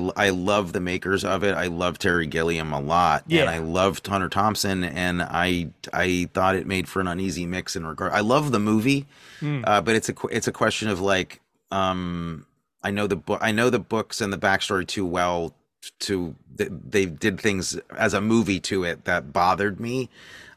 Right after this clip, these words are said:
Speaker 2: uh, but only because I know what really happened, 'cause this is a true story and it was treated like a fantasy. So
Speaker 1: Got it.
Speaker 2: I have opinions about that, but I, I think it's a great movie.
Speaker 1: Got it. All right. And, uh,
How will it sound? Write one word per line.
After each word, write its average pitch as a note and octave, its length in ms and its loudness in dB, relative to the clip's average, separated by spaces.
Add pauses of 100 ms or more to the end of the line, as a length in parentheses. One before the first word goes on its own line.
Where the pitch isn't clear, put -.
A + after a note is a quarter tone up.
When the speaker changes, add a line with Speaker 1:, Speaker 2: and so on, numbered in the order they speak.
Speaker 2:
uh, F#2+ 160 6
but G#2+ 180 4
only A2 240 4
because G2+ 400 0
I G2+ 140 2
know F#2+ 520 0 (240)
what F#2 240 0
really F2+ 680 -2 (100)
happened, E3 800 -2
'cause G2 220 -2
this A2+ 180 0
is G#2 100 0
a G2+ 60 2
true G2+ 260 0
story G#2 540 0
and G2 80 -4
it D#2 80 -8
was F2+ 160 -6
treated F2+ 440 -2 (600)
like G2 160 -2
a F2+ 40 -2
fantasy. F2 540 -6
So E2+ 340 -2 (260)
Speaker 1:
Got A2 120 -6
it. G#2+ 60 2
Speaker 2:
I A#2+ 80 8
have B2+ 160 6
opinions G#2+ 560 0
about D#2 240 -4
that, E2+ 160 2
but G2 100 4
I, G#2 240 4
I A2 80 2
think B2 240 0
it's G2+ 160 0
a F#2 40 -2
great E2+ 300 -4
movie. G#2+ 440 -6 (420)
Speaker 1:
Got B2 200 2
it. - 80 -16 (500)
All D#3 100 4
right. C#3 220 2 (600)
And, D#3+ 320 4
uh, D#3 520 4